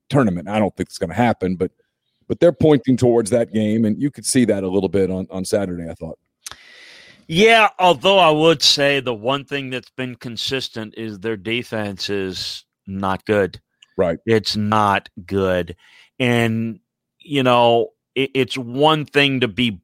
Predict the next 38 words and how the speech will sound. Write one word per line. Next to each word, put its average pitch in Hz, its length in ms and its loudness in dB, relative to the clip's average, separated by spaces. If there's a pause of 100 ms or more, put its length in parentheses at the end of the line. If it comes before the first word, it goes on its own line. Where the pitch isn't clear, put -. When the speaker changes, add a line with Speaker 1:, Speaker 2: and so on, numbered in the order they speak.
Speaker 2:
bored 127 380 4
in 113 180 0
this 113 220 0
game. 95 680 -2
Their 117 140 -2
defense 117 480 0
has 101 160 -6
been 95 380 -6
<laughs> - 40 -20
bored 160 460 4
all 120 160 4
year 113 200 -2
long. 110 300 0
I 123 60 -6
mean, 131 120 -2
their 147 100 0
defense 123 640 -2 (420)
can't 135 240 -4
get 117 140 -2
off 110 240 0
blocks. 110 340 -2
And 135 240 -4
Kentucky 165 800 -4 (920)
just 147 320 0
controlled 131 720 -4
the 117 80 -4
football. 98 580 -4
And 117 160 -8
that's 143 220 -2
why 139 280 4
it 107 100 -4
was, 107 540 -6
you 131 120 -6
know, 101 360 -4 (640)
I 131 40 -6
mean, 147 140 0
they 147 140 2
just, 139 240 0